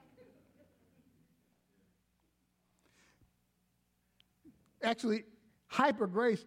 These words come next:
is biblical because, see, it's too much grace that causes you to reign. <laughs> Oh, man, I love it.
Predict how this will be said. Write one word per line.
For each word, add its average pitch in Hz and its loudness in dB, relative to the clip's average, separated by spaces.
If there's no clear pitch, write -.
is 180 0
biblical 165 0
because, 185 0
see, 208 2
it's 160 -4
too 302 4
much 185 0
grace 190 0
that 147 -8
causes 156 -2
you 156 -2
to 135 -6
reign. 143 -10
<laughs> - -2
Oh, 185 0
man, 175 0
I 160 0
love 170 -2
it. 143 -14